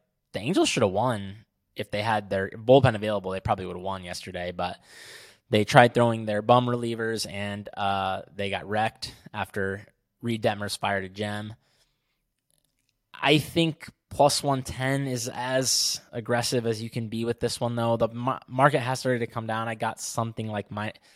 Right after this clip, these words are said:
plus one fifteen on the Angels. I have the Rangers as very, very short favorites. So, um,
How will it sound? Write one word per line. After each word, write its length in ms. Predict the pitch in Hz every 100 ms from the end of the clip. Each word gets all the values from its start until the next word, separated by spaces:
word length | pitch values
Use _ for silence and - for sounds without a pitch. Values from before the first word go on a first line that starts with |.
| _ -
plus 220 | 123 -
one 120 | 113
fifteen 400 | 113 - 113 113
on 100 | 110
the 80 | 110
Angels. 460 | 110 113 113 110 - _ - - -
I 80 |
have 120 | 170 220
the 80 |
Rangers 260 | 151 151 131
as 140 | 120
very, 380 | 104 104 110 110
very 240 | 104 104 101
short 360 | - 101 -
favorites. 520 | 101 101 101 101 -
So, 400 | - - 95 98 - - - - - _ -
um, 500 | 98 98 95 95